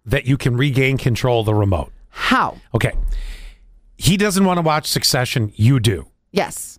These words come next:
Speaker 1: Why don't you try proposing, "Okay, Zach, one episode.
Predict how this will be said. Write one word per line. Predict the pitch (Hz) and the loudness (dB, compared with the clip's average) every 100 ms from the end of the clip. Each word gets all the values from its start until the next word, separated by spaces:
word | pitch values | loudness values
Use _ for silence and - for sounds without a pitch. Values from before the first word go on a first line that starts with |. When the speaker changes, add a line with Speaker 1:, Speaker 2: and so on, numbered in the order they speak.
| _ | _
Speaker 1:
Why | 101 123 170 | 0 2 2
don't | 214 196 | 0 0
you | 220 | -2
try | - 170 165 | 0 0 0
proposing, | 160 151 - 135 117 123 113 _ | 0 -2 0 0 0 -2 -4 _
"Okay, | 135 - 123 | -2 0 -2
Zach, | 92 95 82 82 - _ _ _ _ _ | -2 -2 -4 -8 -14 _ _ _ _ _
one | 101 131 196 | 2 2 2
episode. | 220 175 - 131 107 107 | 0 -2 0 0 0 -2